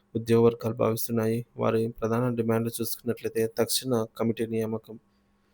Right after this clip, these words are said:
ఎలాంటి ఆలస్యం చేయకుండా వెంటనే పన్నెండవ పీఆర్సీ కమిటీని నియమించాలి. రెండవది ఖచ్చితమైన కాలపరిమితి,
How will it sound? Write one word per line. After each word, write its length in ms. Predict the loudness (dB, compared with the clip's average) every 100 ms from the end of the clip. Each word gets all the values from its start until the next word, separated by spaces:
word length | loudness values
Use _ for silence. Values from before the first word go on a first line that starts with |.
| _ -2
ఎలాంటి 300 | 2 2 2
ఆలస్యం 400 | 0 0 -2 -4 -2
చేయకుండా 400 | -4 -4 -2 0
వెంటనే 400 | 0 -2 -4 -6
పన్నెండవ 400 | -4 -2 0 -2
పీఆర్సీ 540 | -2 -2 -2 -2 -6 -6
కమిటీని 600 | -6 -4 -4 -4 -4 -2
నియమించాలి. 680 | 0 2 0 -2 -4 -4 -6 -10 _ _ _ _
రెండవది 380 | 2 4 4 2
ఖచ్చితమైన 600 | 0 0 -2 -4 -2 0
కాలపరిమితి, 800 | 0 0 2 2 0 -2 -4